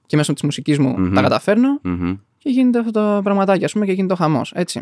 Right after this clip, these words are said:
Speaker 2: Μμμ.
Speaker 1: Ε, άρα,
Speaker 2: Αρμάντο
Speaker 1: στο
Speaker 2: επίσης
Speaker 1: hip hop.
Speaker 2: ήταν στο ροντέο, συγγνώμη, να το, έτσι να το
Speaker 1: Ναι,
Speaker 2: ολοκληρώσω,
Speaker 1: ναι, ναι,
Speaker 2: ξέρεις, μου
Speaker 1: ναι,
Speaker 2: έρχονται
Speaker 1: ναι, πες, πες,
Speaker 2: flashbacks
Speaker 1: πες, πες.
Speaker 2: σιγά σιγά.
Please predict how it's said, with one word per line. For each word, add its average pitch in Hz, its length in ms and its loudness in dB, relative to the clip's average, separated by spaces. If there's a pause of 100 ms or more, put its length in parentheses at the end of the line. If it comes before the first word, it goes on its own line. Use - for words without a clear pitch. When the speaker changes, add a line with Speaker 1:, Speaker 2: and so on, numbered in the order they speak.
Speaker 2:
Μμμ. 92 320 -4 (360)
Speaker 1:
Ε, 143 520 -2
άρα, 180 220 2
Speaker 2:
Αρμάντο 113 460 2
Speaker 1:
στο 95 120 2
Speaker 2:
επίσης 107 260 0
Speaker 1:
hip - 60 -8
hop. - 40 -2
Speaker 2:
ήταν 104 160 0
στο 90 140 -4
ροντέο, 82 400 0
συγγνώμη, 90 540 -2
να 82 140 -6
το, 95 260 2
έτσι 98 180 0
να 101 80 2
το 95 80 2
Speaker 1:
Ναι, 95 80 2
Speaker 2:
ολοκληρώσω, 113 280 4
Speaker 1:
ναι, 113 100 4
ναι, - 20 2
Speaker 2:
ξέρεις, - 0 -
μου 226 60 6
Speaker 1:
ναι, 135 60 6
Speaker 2:
έρχονται 135 260 4
Speaker 1:
ναι, - 60 2
πες, - 120 4
πες, 135 180 2
Speaker 2:
flashbacks 120 80 2
Speaker 1:
πες, 131 100 2
πες. - 100 -4
Speaker 2:
σιγά 104 160 2
σιγά. 107 440 0